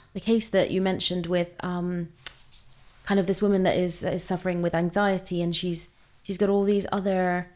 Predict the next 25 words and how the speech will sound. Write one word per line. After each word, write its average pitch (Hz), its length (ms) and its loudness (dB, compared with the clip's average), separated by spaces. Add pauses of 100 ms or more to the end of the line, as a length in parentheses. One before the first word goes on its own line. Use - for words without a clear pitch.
(400)
it's - 160 -4
not 247 120 4
a 254 60 4
holistic 214 460 2
kind 185 160 -2
of 170 220 -6
treatment, 156 420 -2
as 160 160 -4
you 185 60 0
mentioned. 175 380 -2
It's 170 140 -4
very 202 220 0
much, - 540 -2 (380)
um, 185 200 -2
h-, - 260 -6
how 190 200 0
do 185 100 -2
we 175 680 0 (400)
help 185 260 -4
you 190 80 -4
through 190 240 -4
the 180 120 -2
anxiety 170 540 -2
rather 180 340 -2
than 170 400 -2